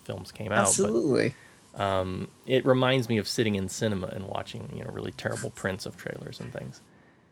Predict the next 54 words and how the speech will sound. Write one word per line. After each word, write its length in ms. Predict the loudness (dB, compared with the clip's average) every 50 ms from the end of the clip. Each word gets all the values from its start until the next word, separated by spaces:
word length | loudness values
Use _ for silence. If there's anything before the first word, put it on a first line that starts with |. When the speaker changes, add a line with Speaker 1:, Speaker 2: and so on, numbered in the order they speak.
| _ _ _ -2
Speaker 1:
Um, 220 | 0 2 4 6
Speaker 2:
You 140 | 6 6 6
know 160 | 6 4 2 -2
Speaker 1:
so 260 | -6 -6 -4 -4 -4 -6 -2 2
I, 160 | 4 4 6 6
I 100 | 6 4
do 220 | 4 4 2 2
like 280 | 4 6 6 6 4 4
that 180 | 0 0 0 0
kind 180 | 0 0 0
of 60 | 0
stuff, 320 | 2 2 2 2 2 2 0
but, 280 | 4 8 10 10 8 8 2 -10 -20 -20 -20 -20 -20 -14 -10
uh, 80 | -10 -10 -10 -12 -20 -20 -20 -20 -20 -12 -4 -2
again, 400 | -2 0 4 6 6 6 6 6
if 160 | 4 2 2
it's 160 | -2 -2 0 2
only 280 | 2 4 4 4 4
a 40 | 2
couple 280 | 2 2 0 0 0 -2
things, 320 | -2 0 0 0 0 0
if 120 | -2 -2 -4
it's 140 | -2 0
only, 220 | 0 2 2 2 0
you 340 | 0 -2 -2 -2 -2 -4 -4
know, 180 | -4 -4 -6 -6
like, 140 | -8 -10 -12 -12
ten 320 | -8 -4 -2 0 0 0
images 480 | 0 0 0 0 -2 -2 -4 -4 -2 -2
in 100 | -2 -2
a 40 | -2
photo 260 | -2 -2 -2 0 0
montage, 680 | 0 -2 -2 -2 -2 -2 0 0 0 -2 -4 -6 -10 -14 -16 -20 -20 -20 -20 -20 -20 -20 _ _ -6
a, 80 | -6 -6 -6 -6 -6
a 80 | -6
single 360 | -4 0 0 2 2 2 0
trailer 580 | -2 -2 -2 0 0 0 2 0 0 0 0 -2
and 240 | -2 -4 -4 -4 -4
a, 60 | -4
and 200 | -4 -4 -6 -6
a 20 |
short 300 | -6 -6 -6 -6 -6 -6
five-minute 440 | -4 -2 -2 -2 0 -2 -4 -4 -4
making 280 | -4 -4 -4 -2 0 0
of, 180 | 0 0 0 -4 -10 -14 -16 -18 -14 -10 -8
you 80 | -8 -2
don't 260 | 2 2 2 2 2
really 220 | -2 -2 -2 -2
need 180 | -4 -4 -4 -4
an 80 | -4
extra 320 | -6 -6 -8 -8 -10 -10 -10
disc 300 | -8 -10 -10 -10 -14 -16
for 120 | -18 -18 -18
that. 200 | -18 -18 -18